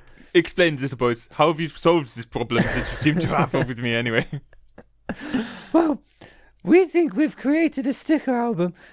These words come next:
Speaker 2: that the German people will fall in love with.
Speaker 1: Well, show me. Show me, I suppose. <laughs>
Speaker 2: What do you occasionally like?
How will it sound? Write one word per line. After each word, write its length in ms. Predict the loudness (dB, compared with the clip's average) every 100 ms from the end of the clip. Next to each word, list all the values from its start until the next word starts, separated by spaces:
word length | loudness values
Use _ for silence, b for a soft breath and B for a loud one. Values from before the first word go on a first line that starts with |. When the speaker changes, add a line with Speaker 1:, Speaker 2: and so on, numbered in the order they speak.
| b
Speaker 2:
that 160 | 0 0
the 240 | 0 -2 -4 2
German 380 | 4 4 2
people 320 | 4 2 4 2
will 160 | 0 -2
fall 360 | 2 6 6
in 180 | 4 4
love 200 | 4 4
with. 360 | 4 2 2 -10 _ _ _ _ -14
Speaker 1:
Well, 520 | -6 2 2 2 -4 -14 _ _ _ _ -8
show 240 | 0 0
me. 200 | 0 -6 _ _
Show 200 | -6 -2
me, 120 | 0 0
I 40 |
suppose. 460 | 0 -2 -2 -2 -6
<laughs> 40 | -6 -10 -20 b b b b b b b b _ _ -2
Speaker 2:
What 240 | 2 2
do 80 | 4
you 120 | 4
occasionally 600 | 4 2 2 2 2 2
like? 440 | 4 4 2 -4